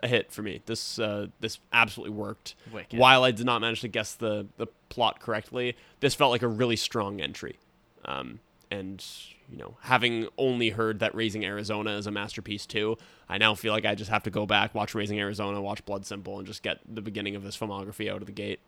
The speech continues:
Speaker 2: Yeah, I haven't seen Blood Simple yet, so I think I'm probably gonna knock it off pretty quick here,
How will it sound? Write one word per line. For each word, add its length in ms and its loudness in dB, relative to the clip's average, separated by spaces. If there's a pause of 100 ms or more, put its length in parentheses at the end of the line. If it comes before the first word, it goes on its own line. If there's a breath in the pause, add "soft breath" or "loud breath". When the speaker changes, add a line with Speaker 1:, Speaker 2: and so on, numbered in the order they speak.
(140)
Speaker 2:
Yeah, 240 0 (100)
I 120 4
haven't 240 2
seen 280 0
Blood 220 0
Simple 280 -2
yet, 300 0
so 160 -2
I 80 0
think 280 -4
I'm 280 -4
probably 240 0
gonna 180 -6
knock 240 -6
it 60 -8
off 200 -6
pretty 160 -8
quick 280 -10
here, 260 -10